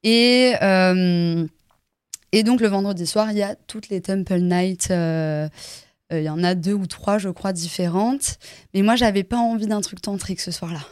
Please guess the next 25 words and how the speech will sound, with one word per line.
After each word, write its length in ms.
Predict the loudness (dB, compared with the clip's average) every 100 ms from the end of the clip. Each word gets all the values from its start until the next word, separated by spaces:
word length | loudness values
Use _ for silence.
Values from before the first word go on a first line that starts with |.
| -20
J'avais 200 | -14 -6
envie 280 | -4 -2 -4
d'un 140 | -2 -4
truc 220 | -6 -10
un 40 |
peu 140 | -14 -16 _
kinky. 600 | _ _ _ -14 -14 -16 _ -20 -20 _ _ _ _
Et 120 | -2 0
du 220 | 0 -4
coup, 200 | -2 0
euh, 1500 | 2 2 2 2 4 4 4 4 2 2 0 0 0 0 -2 -2
à 120 | 0
l'édition 360 | 0 0 -2 0
berlinoise, 600 | 0 0 0 0 -2 -2
il 140 | 0
y 60 | 2
a 180 | 2 0
un, 320 | 0 2 0 -4
euh, 180 | -4 -4
Conscious, 680 | -4 -4 -4 -4 -2 -2 -2 -4
euh, 120 | -4
Strip 300 | -4 -6 -6
Club 300 | -2 0 0 -4
au 80 |
sous-sol. 480 | -6 -4 0 0 -2